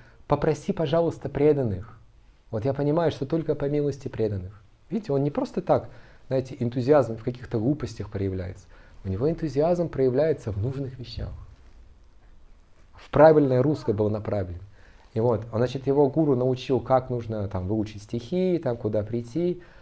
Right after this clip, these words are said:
Вот, и он также понимает, что самому, э, Господу Чайтанье подойти только по знакомству.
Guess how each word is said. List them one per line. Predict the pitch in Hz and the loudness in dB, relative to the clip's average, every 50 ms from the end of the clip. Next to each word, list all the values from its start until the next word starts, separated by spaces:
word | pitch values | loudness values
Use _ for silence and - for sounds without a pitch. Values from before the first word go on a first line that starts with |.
| - - - - | -20 -20 -20 -10
Вот, | - 113 123 131 120 120 | -4 0 2 2 4 4
и | 127 | 4
он | 143 185 190 | 2 2 2
также | 180 170 160 139 156 151 | 2 0 0 0 -2 -4
понимает, | 151 147 143 147 151 139 123 120 | -2 -2 -2 -2 -2 -2 -2 -4
что | - - 120 | -4 -8 -10
самому, | - - - 120 131 135 143 160 185 208 220 214 208 240 - - - - - - - - - | -8 -4 -2 0 2 2 2 2 2 2 2 0 -2 -8 -10 -12 -16 -16 -16 -18 -20 -12 -6
э, | 117 107 | -2 4
Господу | 120 160 - - - 135 131 127 | 4 4 4 4 0 0 0 0
Чайтанье | - - - 151 151 147 135 | -2 0 0 0 0 0 0
подойти | 131 - 117 120 117 117 113 101 | -2 0 0 0 0 0 -2 -6
только | - - 139 139 139 143 | -2 -2 -2 -2 -2 -4
по | - - 117 | -6 -6 -4
знакомству. | 104 110 113 113 - 92 87 - - - | -4 -6 -6 -6 -8 -8 -8 -10 -12 -18